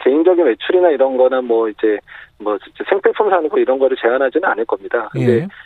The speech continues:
Speaker 1: 일단은 웬만한 사람이 많이 모이는 장소들은 대부분 문을 열지 않을 거다, 닫을 거다 이렇게 생각하시면 됩니다.
Speaker 2: 아하. 그런 사태까지 안 오려면은 말씀하신 대로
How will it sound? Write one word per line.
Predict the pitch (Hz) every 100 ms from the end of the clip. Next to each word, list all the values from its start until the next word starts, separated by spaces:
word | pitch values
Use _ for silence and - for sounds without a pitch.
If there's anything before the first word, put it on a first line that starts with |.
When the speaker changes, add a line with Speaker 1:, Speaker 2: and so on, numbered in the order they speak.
| _
Speaker 1:
일단은 | 123 131 147 147
웬만한 | 117 127 180 180 175
사람이 | 165 190 190
많이 | 165 - 135
모이는 | 135 120 139 147 143 127
장소들은 | 117 117 127 117 147 190
대부분 | - 117 117 117 110
문을 | 120 127 120 - - - -
열지 | 110 110 123
않을 | 95 127
거다, | 120 107
닫을 | - 110 143
거다 | 139 110
이렇게 | 110 -
생각하시면 | 135 127 117 110
됩니다. | 104 - - 90 _ -
Speaker 2:
아하. | 110 98 85 95 98 - - - _
그런 | 147 175
사태까지 | 185 175 175 170 160
안 | 170
오려면은 | 156 175 160 139 143 190
말씀하신 | 113 127 - 139 147
대로 | 131 127 180